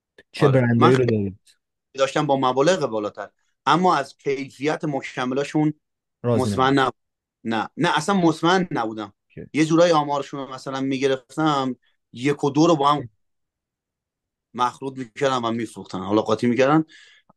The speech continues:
Speaker 2: من زیاد از
Speaker 1: برای یه
Speaker 2: زیاد
Speaker 1: ورزشکار حرفه‌ای و نامی مثل شما، خیلی اون اعتباره مهمه، اعتباره رو الکی که نساختی. و حالا به من بگو که این برندی که دارن وارد می‌کنن، چه برنداییه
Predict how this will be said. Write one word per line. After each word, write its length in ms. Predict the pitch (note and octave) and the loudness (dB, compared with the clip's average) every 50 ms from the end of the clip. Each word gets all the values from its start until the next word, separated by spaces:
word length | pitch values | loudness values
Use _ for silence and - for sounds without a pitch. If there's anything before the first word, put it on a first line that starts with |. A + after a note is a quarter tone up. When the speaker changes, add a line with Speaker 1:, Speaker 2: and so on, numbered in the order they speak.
| _ - - | _ -18 -8
Speaker 2:
من 320 | - - C3+ D3+ D#3+ D#3+ D#3 | -2 2 4 6 6 6 4
زیاد 400 | D3 B2+ C3 C#3 C#3+ C#3+ - _ _ _ _ _ _ _ _ _ _ _ _ _ _ _ _ _ _ _ _ _ _ _ _ _ _ _ _ _ _ _ _ _ _ _ _ _ - | 4 4 4 4 4 4 2 _ _ _ _ _ _ _ _ _ _ _ _ _ _ _ _ _ _ _ _ _ _ _ _ _ _ _ _ _ _ _ _ _ _ _ _ _ -12
از 120 | - A2+ A2 | -8 -2 0
Speaker 1:
برای 220 | C#3+ C#3 C#3+ E3+ | 2 2 4 4
یه 100 | F#3+ G#3 | 4 4
Speaker 2:
زیاد 300 | F3 D#3+ C#3+ A#2 A#2 A#2 | 6 6 6 6 4 2
Speaker 1:
ورزشکار 380 | B2+ B2 - - C#3+ D3+ E3 E3+ | 0 -6 -2 2 2 4 4 4
حرفه‌ای 560 | D3 B2+ C#3+ B2+ B2 A2+ - - A#2+ B2+ D3+ | 4 4 2 2 2 0 -2 -4 -2 -2 0
و 140 | C#3+ C3+ C3 | 0 0 0
نامی 500 | C3 A#2+ A#2 A2+ A2 A2 A2 A#2+ C#3 D3 | 0 -2 -2 -2 -4 -4 -4 -4 -4 -4
مثل 220 | C3+ G#2+ - - | -6 -6 -8 -10
شما، 560 | G#2+ - - G#2+ G#2 A2+ B2 B2+ A#2 G#2+ G#2+ | -12 -10 -8 -4 -4 -2 -2 -2 -2 -4 -4
خیلی 280 | G2+ - - C3+ D3 D#3 | -6 -4 -2 -2 0 0
اون 140 | D#3+ D#3 D#3 | 0 0 -2
اعتباره 520 | B2 A#2+ A2+ - - A2 G#2+ G#2 G#2+ B2 | -2 -2 -4 -2 -4 -6 -4 -4 -4 -4
مهمه، 360 | C#3 B2+ A2+ A#2+ B2 A#2+ G#2 | -4 -2 -2 -2 -2 -4 -4
اعتباره 400 | F#2+ F2+ - - G2+ G2+ G2 G2 | -6 -8 -10 -8 -8 -8 -6 -6
رو 180 | G2 A#2 - F#2+ | -4 -4 -4 -4
الکی 280 | G#2 G2+ F#2+ - - B2 | -4 -6 -6 -8 -10 -6
که 120 | - A#2+ | -6 -4
نساختی. 640 | A#2 B2 B2+ - - - E2+ - _ - - - _ _ _ _ _ _ _ _ _ - | -4 -4 -6 -6 -8 -14 -16 -16 _ -20 -20 -20 _ _ _ _ _ _ _ _ _ -12
و 380 | A#2 A#2 C3+ C3+ C3 C3 C3 A#2+ | -2 0 2 2 4 2 0 2
حالا 180 | C3 D3 E3+ | 2 2 4
به 80 | F3+ E3+ | 4 4
من 160 | E3 E3+ F3 | 4 4 4
بگو 140 | F3+ F3+ F3+ | 2 2 0
که 120 | - F#3+ | -2 -2
این 180 | E3+ F3+ F3+ D#3+ | 0 0 2 2
برندی 380 | D3 C#3 C3 C3+ D3 D#3+ E3 | 2 2 2 2 0 -2 -4
که 120 | E3 - D3 | -2 -2 -2
دارن 280 | C3 B2+ A#2+ A2+ A2+ | 0 0 -2 -2 -4
وارد 340 | A#2 A2 A#2 A2+ A2 A2+ G#2 | -4 -6 -4 -4 -4 -6 -6
می‌کنن، 380 | A2 A2+ - - B2 B2+ A#2+ A2 | -6 -8 -6 -4 -4 -4 -4 -4
چه 160 | - - D3+ | -2 -2 -2
برنداییه 1000 | D3+ C#3 B2+ A#2 A2 G#2+ G#2+ G#2+ A#2+ C3+ C3 A2 G#2+ G#2+ G2+ G2 G2 F#2+ F#2+ F2+ | 0 0 0 0 0 -2 -2 -2 -2 -2 -2 -2 -2 -4 -4 -6 -8 -10 -12 -14